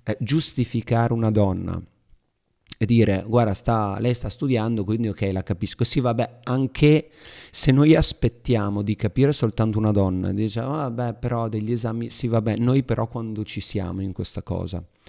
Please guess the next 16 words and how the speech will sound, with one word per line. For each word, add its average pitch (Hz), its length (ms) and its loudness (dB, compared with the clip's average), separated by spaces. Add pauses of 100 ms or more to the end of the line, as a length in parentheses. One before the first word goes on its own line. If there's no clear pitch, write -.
(300)
Fino 160 400 2
a 127 80 4
prima, 139 580 2 (480)
eh, 117 140 -8
cioè, - 180 -4
cinque 120 340 2
mesi 120 340 4
va 101 140 2
tutto - 400 -4
bene 127 640 0 (260)
e 131 100 0
poi 131 200 0
improvvisamente 117 880 -2
agli 107 220 0
esami. 92 540 -2 (380)
Cioè, 151 280 0